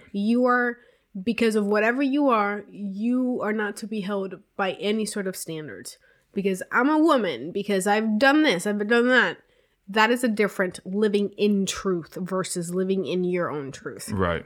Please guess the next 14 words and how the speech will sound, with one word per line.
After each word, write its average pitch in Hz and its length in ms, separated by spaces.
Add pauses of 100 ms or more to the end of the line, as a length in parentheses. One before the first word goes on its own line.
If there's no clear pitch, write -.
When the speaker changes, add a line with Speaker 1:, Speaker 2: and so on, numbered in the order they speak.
(120)
Speaker 1:
Like, 196 140
I 196 60
don't 202 160
want 196 180
that 190 200
to 190 60
get 180 200
misconstrued, 170 720
because 170 240
the 180 140
liberty 240 400
that 185 100
I 196 140
feel 156 460